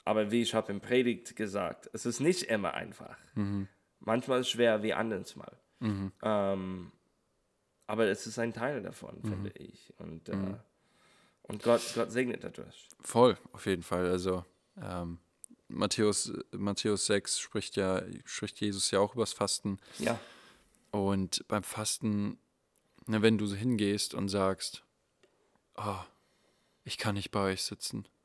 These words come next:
Speaker 1: Mhm.
Speaker 2: weil ich faste
Speaker 1: Ja.
Speaker 2: und das ist so die Versuchung, aber ich will stark bleiben.“ Das ist ja dann auch so,
Speaker 1: Ja.
Speaker 2: also Fishing for Compliments.
Speaker 1: Ja, ja.
Speaker 2: Also,
Speaker 1: „Guck auf mich.“
Speaker 2: ja, so,
Speaker 1: Ja.
Speaker 2: „Oh, guck mal,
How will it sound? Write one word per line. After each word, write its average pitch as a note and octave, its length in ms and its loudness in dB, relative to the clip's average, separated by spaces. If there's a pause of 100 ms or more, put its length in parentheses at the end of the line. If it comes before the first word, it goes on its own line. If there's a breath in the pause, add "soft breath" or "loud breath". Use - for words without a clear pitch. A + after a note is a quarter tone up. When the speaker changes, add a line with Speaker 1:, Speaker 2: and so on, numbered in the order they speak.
(260 soft breath)
Speaker 1:
Mhm. A2+ 240 -2
Speaker 2:
weil A2 140 2
ich G#2 140 -2
faste G#2+ 720 0 (420 soft breath)
Speaker 1:
Ja. G#2 120 0
Speaker 2:
und G#2 200 -2
das G#2+ 180 0
ist - 180 -2
so A#2+ 140 4
die G#2 120 -2
Versuchung, G#2+ 920 0
aber G#2+ 220 0
ich G#2 180 -2
will G2+ 100 -2
stark G#2+ 340 2
bleiben.“ - 140 -8 (120)
Das - 180 2
ist G#2 140 4
ja G#2 120 10
dann F#2 160 4
auch F#2+ 200 2
so, F2+ 380 4 (300)
Speaker 1:
Ja. F#2+ 200 -10
Speaker 2:
also F2+ 180 -6
Fishing G#2 340 2
for - 160 0
Compliments. F#2 540 0
Speaker 1:
Ja, G#2+ 80 4 (140)
ja. - 80 -10
Speaker 2:
Also, F#2+ 300 -4 (920 soft breath)
Speaker 1:
„Guck - 240 -10
auf - 200 -10
mich.“ G2+ 280 -10
Speaker 2:
ja, G#2+ 320 2 (100)
so, A2 180 -10
Speaker 1:
Ja. G2 100 -10
Speaker 2:
„Oh, A2 40 -6 (360 loud breath)
guck - 180 -8
mal, - 220 -4